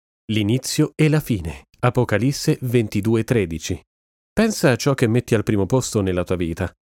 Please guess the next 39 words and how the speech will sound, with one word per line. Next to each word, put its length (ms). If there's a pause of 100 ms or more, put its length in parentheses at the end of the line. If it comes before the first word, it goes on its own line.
(120)
a 60
ciò 200
che 140
metti 320
al 100
primo 260
posto 340
nei 140
tuoi 220
giorni. 460 (420)
Ti 120
comporti 540
come 260
se 180
Dio 240
fosse 380
al 100
primo 280
posto? 480 (640)
Nelle 300
tue 280
relazioni, 760 (360)
nella 240
tua 100
vita 320
familiare, 760 (720)
nei 220
tuoi 160
sogni 320
e 20
nei 120
tuoi 140
progetti, 760
nel 240
modo 280
in 100
cui 160
ti 100
tratti. 520